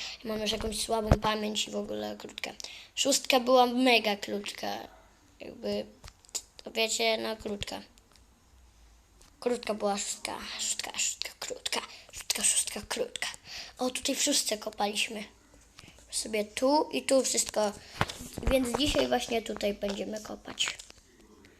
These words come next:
Tutaj. Jakby nam się dzisiaj węgiel znalazł w odcinku. Wow.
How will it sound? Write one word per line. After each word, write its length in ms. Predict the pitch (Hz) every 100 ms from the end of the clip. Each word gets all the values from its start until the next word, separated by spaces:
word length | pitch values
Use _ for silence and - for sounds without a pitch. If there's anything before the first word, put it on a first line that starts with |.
| - - -
Tutaj. 600 | - 339 339 392 392 359 349 - - - _ _ _ - - - - - - - - - -
Jakby 180 | 214 220
nam 160 | 220 220
się 120 | 226
dzisiaj 340 | 214 - 254
węgiel 520 | 233 247 233 233 233
znalazł 400 | 226 226 220 220
w 40 | 220
odcinku. 460 | 214 220 214 - - -
Wow. 600 | 226 - 277 277 262